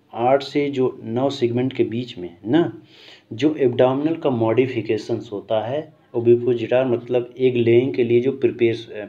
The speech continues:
prepare होता है, Female के case में ये पाया जाता है। ओविपोजिटार के through ही क्या होता है, एग laying करता है, समझ रहे हो ना? किसी, कोई भी जगह अगर एग link करना हुआ तो इसी का यूज़ करता है, इसी भी portion। और मैंने बताया था सारे genital organ जो female के होते हैं,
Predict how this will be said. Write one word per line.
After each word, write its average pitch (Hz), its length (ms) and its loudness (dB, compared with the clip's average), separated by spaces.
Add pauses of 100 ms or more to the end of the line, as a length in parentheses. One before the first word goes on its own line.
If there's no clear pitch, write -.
(120)
prepare 123 360 0
होता 90 280 -4
है, - 280 -16
Female 143 340 0
के 139 120 -8
case 123 280 2
में 127 120 -2
ये 120 240 -2
पाया 104 220 0
जाता 95 300 -4
है। 139 180 -4 (480)
ओविपोजिटार 139 800 4
के 139 140 0
through 123 340 2
ही 127 100 0
क्या 107 200 -2
होता 92 260 -12
है, 127 280 -10
एग 123 140 0
laying 113 280 2
करता - 300 -16
है, - 80 -16
समझ 147 220 -2
रहे 185 120 0
हो 208 60 -2
ना? 233 100 -2 (460)
किसी, 151 260 -6
कोई 170 280 2
भी 151 120 2
जगह 120 280 4
अगर 113 420 -4
एग 117 120 -6
link 113 280 -2
करना 98 220 -4
हुआ 127 200 -4
तो 156 180 -6
इसी 143 320 -4
का 139 120 2
यूज़ 113 220 0
करता 113 280 -2
है, 139 120 -2
इसी 160 200 -6
भी 151 120 -2
portion। 120 300 -2
और - 320 -14
मैंने 120 240 0
बताया 117 320 0
था 151 120 -2
सारे 127 360 0
genital 120 500 0
organ 110 300 0
जो 120 120 -2
female 110 380 -6
के 113 120 -6
होते 95 260 -8
हैं, 131 260 -6